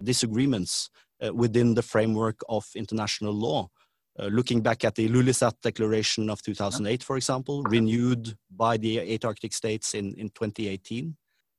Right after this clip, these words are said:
Speaker 1: And also, also all the, the Arctic states are, you know, strong proponents of, of unclos, uh, the U N Convention of the Law of the Seas, which really provi-, provides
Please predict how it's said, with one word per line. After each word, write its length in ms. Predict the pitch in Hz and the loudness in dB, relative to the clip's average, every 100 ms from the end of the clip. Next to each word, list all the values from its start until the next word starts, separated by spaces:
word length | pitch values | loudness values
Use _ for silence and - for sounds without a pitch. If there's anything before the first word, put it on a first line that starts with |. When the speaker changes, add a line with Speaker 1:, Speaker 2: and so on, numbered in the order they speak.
| _ _ _ - - | _ _ _ -10 0
Speaker 1:
And 120 | 117 | 4
also, 760 | 127 135 - 123 120 117 113 _ _ _ _ _ _ | 6 4 4 6 8 6 2 _ _ _ _ _ _
also 540 | - 120 135 120 104 85 98 107 _ 95 | -6 2 4 4 0 -6 -14 -18 _ 0
all 240 | 135 139 | 4 4
the, 340 | 117 120 117 | 4 2 2
the 220 | 107 113 113 | 0 -2 0
Arctic 320 | 123 120 - | 0 -4 -4
states 440 | - 123 - - - | 0 0 0 -4 -2
are, 340 | 107 110 110 | 0 0 0
you 80 | 104 | -2
know, 120 | 107 | -4
strong 340 | - - 120 123 | -4 0 2 2
proponents 640 | 113 117 113 113 107 - | 0 2 4 2 0 -2
of, 220 | 107 107 - - - | -4 -6 -6 -18 -12
of 120 | 110 | -4
unclos, 640 | 120 135 110 92 - - - | -2 0 -2 -2 -2 -4 -4
uh, 200 | 104 95 | -6 -4
the 100 | 104 | -2
U 100 | 107 | 0
N 100 | 107 | 0
Convention 440 | 113 110 104 - | 0 0 0 -2
of 100 | 104 | -6
the 60 | 107 | -4
Law 160 | 101 98 | -2 -4
of 80 | |
the 80 | - | -6
Seas, 320 | - 147 - | -6 -4 -4
which 160 | 104 101 | -6 -2
really 220 | 113 117 | 0 0
provi-, 420 | - 107 104 107 - | -2 -2 -2 -2 -4
provides 580 | - 104 107 101 - | -4 0 0 -2 -6